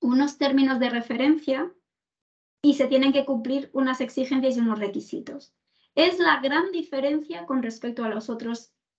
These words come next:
eh, eh, con respecto a las otras tres fórmulas. En una subvención, la entidad actúa en nombre propio, es decir, la administración, la entidad está haciendo una actuación en nombre de su organización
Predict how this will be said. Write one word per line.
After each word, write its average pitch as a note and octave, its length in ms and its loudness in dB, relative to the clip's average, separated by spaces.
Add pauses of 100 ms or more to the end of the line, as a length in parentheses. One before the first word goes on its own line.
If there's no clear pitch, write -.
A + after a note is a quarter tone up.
(560)
eh, A3+ 200 -2 (420)
eh, - 320 -12
con B3 180 2
respecto A3+ 380 -2
a G#3 40 2
las G#3 180 0
otras A#3 300 -6
tres B3 260 -2
fórmulas. - 580 -8 (460)
En C#4+ 160 8
una G4 200 6
subvención, D4+ 680 0 (320)
la B3+ 180 -2
entidad C4 380 2
actúa C#4+ 320 0
en C4+ 80 6
nombre B3 340 2
propio, A3 540 -6
es B3+ 120 -4
decir, C4 380 0
la A3 100 -4
administración, A3+ 760 0 (400)
la B3+ 180 6
entidad B3+ 300 2
está D#4+ 200 -2
haciendo D#4 500 2
una D#4 240 2
actuación F4 580 -4 (560)
en C4 240 2
nombre D#4 380 2
de C#4+ 140 -4
su - 160 -10
organización D4 800 -2